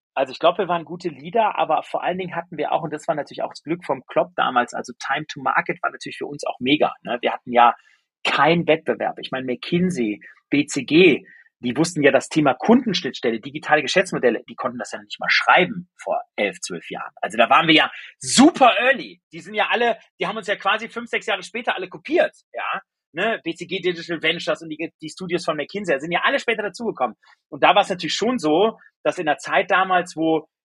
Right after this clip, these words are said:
die Unter-, wo viele Unternehmer und auch Konzerne schon ge-, schon, schon, schon gesagt haben, hey, Maschinenraumdigitalisierung, das läuft ja irgendwie, ne? Also im Unternehmen, aber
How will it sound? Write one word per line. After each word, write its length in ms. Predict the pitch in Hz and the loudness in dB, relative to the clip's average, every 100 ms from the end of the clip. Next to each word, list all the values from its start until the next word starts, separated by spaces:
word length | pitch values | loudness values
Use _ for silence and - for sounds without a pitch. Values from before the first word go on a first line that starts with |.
| _ _ | _ _
die 200 | 147 147 | -8 -6
Unter-, 320 | 170 147 143 - | -6 -4 -6 -4
wo 100 | 135 | -10
viele 340 | - 220 269 | -2 4 6
Unternehmer 460 | 175 165 160 220 196 | 4 2 0 2 0
und 100 | 147 | 0
auch 100 | 139 | -2
Konzerne 380 | 151 - 202 180 | -2 0 0 0
schon 140 | 170 | 0
ge-, 180 | 147 143 | 0 0
schon, 420 | - - 151 143 | -4 -6 -2 -2
schon, 340 | 135 - 147 143 | -4 -4 -4 -4
schon 160 | 151 | -8
gesagt 280 | 135 139 135 | 0 2 2
haben, 100 | 131 | -2
hey, 320 | 117 175 180 _ - | 0 0 0 _ -8
Maschinenraumdigitalisierung, 1400 | 147 - 220 165 156 151 156 - 143 135 170 147 151 143 - _ _ _ _ _ | -6 -6 -4 -2 -2 -6 -8 -6 -8 -2 0 2 0 -4 -12 _ _ _ _ _
das 180 | - 135 | -10 0
läuft 300 | 143 202 - | 4 6 6
ja 140 | 143 120 | 2 2
irgendwie, 580 | 120 - 135 214 - _ _ _ - | -4 -10 -6 -6 -8 _ _ _ -12
ne? 280 | 123 175 - | -4 -2 -2
Also 180 | 180 151 | -8 -6
im 260 | - 208 226 | -4 -2 -2
Unternehmen, 540 | 185 165 156 180 190 | -4 -2 0 0 0
aber 260 | - 135 | -2 -2